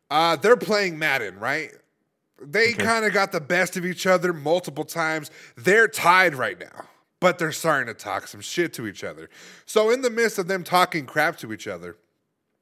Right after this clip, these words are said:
Speaker 2: Uh-huh.
Speaker 1: the middle brother says, "Man, I, I, I bet you he can even beat you," pointing at me, right, to the older brother. The
Speaker 2: Yeah.
Speaker 1: older brother was like, "Shut the fuck up. No, he's not." Yada, yada, yada, right?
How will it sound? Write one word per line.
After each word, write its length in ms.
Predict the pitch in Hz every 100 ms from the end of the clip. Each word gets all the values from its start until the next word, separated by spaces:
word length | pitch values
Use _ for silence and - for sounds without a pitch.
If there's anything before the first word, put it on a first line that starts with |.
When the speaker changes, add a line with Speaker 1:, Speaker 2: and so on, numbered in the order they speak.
| -
Speaker 2:
Uh-huh. 160 | 98 104 107
Speaker 1:
the 120 | 131
middle 260 | 139 247 208
brother 320 | 143 127 113
says, 380 | - 117 104 - _ _ _ _ _ _ _ _
"Man, 180 | 247 302
I, 220 | 311 320 -
I, 220 | 285 277
I 20 |
bet 280 | 294 302 -
you 80 | 240
he 160 | 269 311
can 140 | 269
even 260 | 240 160 123
beat 240 | 123 -
you," 100 | 90
pointing 360 | - 117 90 92
at 140 | 95
me, 300 | 170 110 - _
right, 220 | 98 117 143
to 100 | 123
the 80 | 98
older 300 | 98 104 107
brother. 340 | 160 123 85 _ _ _ _ - -
The 80 | -
Speaker 2:
Yeah. 60 | 294
Speaker 1:
older 120 | 311
brother 240 | 240 196
was 160 | 135 113
like, 200 | 92 92
"Shut 280 | - 311 311
the 80 | 262
fuck 340 | - 151 139
up. 160 | 139 135
No, 260 | 202 277
he's 240 | 247 214 151
not." 480 | 127 123 127 127 - _ _ _ _ _ _
Yada, 380 | 113 170 170 160
yada, 280 | 151 143 131
yada, 320 | 131 127 107
right? 300 | 107 147 170